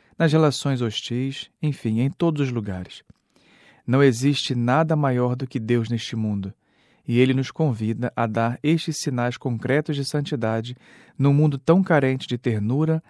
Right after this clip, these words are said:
verdade e caridade. Não nos deixemos levar pelo temor ou desânimo, mas unidos à oração, ou seja, a Deus, sejamos corajosos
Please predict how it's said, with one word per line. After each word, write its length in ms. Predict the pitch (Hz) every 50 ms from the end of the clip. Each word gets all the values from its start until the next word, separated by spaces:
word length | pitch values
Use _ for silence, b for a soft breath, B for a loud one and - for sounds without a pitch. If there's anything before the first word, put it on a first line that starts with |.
| b b -
verdade 680 | - 127 135 120 113 110 113 117 120 123 120 117 120 -
e 60 | -
caridade. 640 | 131 - 123 120 120 113 101 101 95 92 87 - - - _ _ b b b b b b b b b b b -
Não 120 | 147 165
nos 100 | 180 175
deixemos 500 | 160 170 156 - - - 160 160 156 143
levar 420 | 151 147 131 120 131 135 139 131 -
pelo 220 | - 139 143 139
temor 480 | 131 - 135 123 117 117 127 135 139 - -
ou 120 | - 139
desânimo, 640 | 127 131 123 117 123 117 110 107 104 98 95 - b b b b b b b b b b b b
mas 240 | - 120 123 123 110
unidos 460 | 117 113 113 127 143 156 135 131 123
à 80 | 127 120
oração, 640 | 117 113 110 104 - - - 131 135 139 127 113 117 - _ _
ou 100 | - 110
seja, 300 | 110 - - 110 101 101
a 20 | 95
Deus, 440 | 95 107 123 131 123 110 - - b b b b b b b b
sejamos 380 | b - 135 131 151 160 156 -
corajosos 840 | - 165 151 143 123 104 113 127 139 151 160 151 156 156 151 -